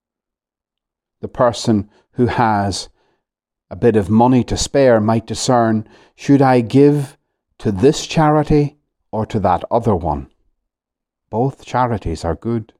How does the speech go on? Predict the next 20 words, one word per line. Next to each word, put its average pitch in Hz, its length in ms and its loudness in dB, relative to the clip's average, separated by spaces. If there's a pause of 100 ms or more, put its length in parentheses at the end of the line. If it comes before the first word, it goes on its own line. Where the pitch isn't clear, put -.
(1400)
In 120 200 -2
general, 123 600 2 (600)
it's - 200 -12
the 117 120 -6
choosing 151 640 2
between 107 560 0
this 156 260 2
good 120 340 0
thing 101 520 0
and 101 220 -4
that 117 420 -2
good 87 260 -8
thing, 73 420 -8 (840)
always 123 540 2
seeking 110 500 -2
the 90 100 -8
choice - 580 -4 (400)
that 85 140 -12
is 82 240 -4
best. - 640 -6